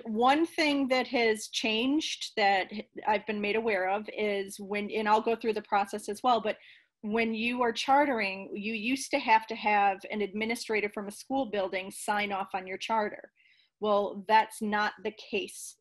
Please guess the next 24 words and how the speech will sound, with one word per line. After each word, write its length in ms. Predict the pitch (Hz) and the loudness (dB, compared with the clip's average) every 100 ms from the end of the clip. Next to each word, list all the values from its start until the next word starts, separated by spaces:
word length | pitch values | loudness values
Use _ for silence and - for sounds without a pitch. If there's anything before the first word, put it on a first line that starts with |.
| _ 202 | _ -4
um, 320 | 190 175 - | -4 -4 -10
with 220 | 196 202 165 | -6 -6 -6
this. 420 | - - - - _ _ _ | -10 -12 -16 -18 _ _ _
So, 640 | - - 220 208 196 190 - | -8 0 2 2 0 -2 -4
of 160 | 220 - | -6 -4
course, 340 | - 226 220 | 0 0 0
you 100 | 226 | -4
want 380 | 190 214 226 - | -2 4 4 2
to 120 | 240 | -4
have 440 | 247 233 226 214 208 | 2 4 4 2 -4
the 120 | 220 | -2
administrators 640 | 214 220 233 233 226 226 226 | -2 -2 -4 -2 0 0 0
on 180 | 220 | 0
your 140 | 220 220 | 0 -2
side 460 | - 220 226 247 | 0 2 2 0
and 140 | 214 185 | -4 -6
you 180 | 190 185 | -8 -4
want 340 | 185 220 226 | 2 2 2
them 300 | 240 240 233 | -2 0 -2
to 120 | 240 214 | -6 0
be 140 | 226 | 0
able 160 | 226 226 | 0 -4
to 140 | - | -8
sign, 420 | 226 240 247 277 | -6 -2 0 -2